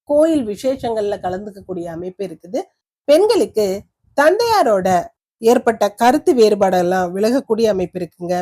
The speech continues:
பெற்றவங்க உங்களை நினைச்சு பெருமைப்படும்படி நடந்துக்கிருவீங்க. பிரார்த்தனைகளை நிறைவேற்றுவீங்க. மாணவர்களுக்கு கல்வியில சிறப்பான முன்னேற்றம் இருக்குங்க.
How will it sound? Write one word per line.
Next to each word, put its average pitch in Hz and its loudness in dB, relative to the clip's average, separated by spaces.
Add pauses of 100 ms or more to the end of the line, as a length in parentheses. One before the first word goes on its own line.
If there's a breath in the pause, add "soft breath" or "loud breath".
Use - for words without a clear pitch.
(120)
பெற்றவங்க 240 2 (280)
உங்களை 262 4
நினைச்சு 214 -2
பெருமைப்படும்படி 214 0
நடந்துக்கிருவீங்க. 180 -4 (360)
பிரார்த்தனைகளை 277 4
நிறைவேற்றுவீங்க. 190 -2 (360)
மாணவர்களுக்கு 233 0 (280)
கல்வியில 415 6
சிறப்பான 240 0
முன்னேற்றம் 202 -2
இருக்குங்க. 175 -4